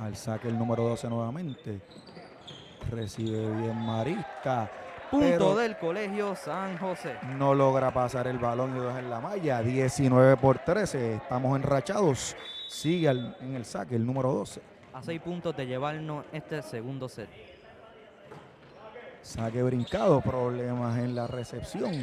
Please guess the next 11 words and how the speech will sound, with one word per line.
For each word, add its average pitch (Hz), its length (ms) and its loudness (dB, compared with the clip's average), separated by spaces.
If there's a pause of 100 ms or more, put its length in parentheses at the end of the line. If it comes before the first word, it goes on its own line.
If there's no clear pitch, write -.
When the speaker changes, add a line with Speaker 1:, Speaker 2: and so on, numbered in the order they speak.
(640)
Speaker 1:
Tienen 147 260 2
que 131 160 2
vender 127 300 0
el 127 120 -2
balón 123 380 0
los 123 160 2
de 123 80 0
Guaynabo. 135 500 2
Reciben 123 680 -2
bien 123 320 -8
los 120 120 -8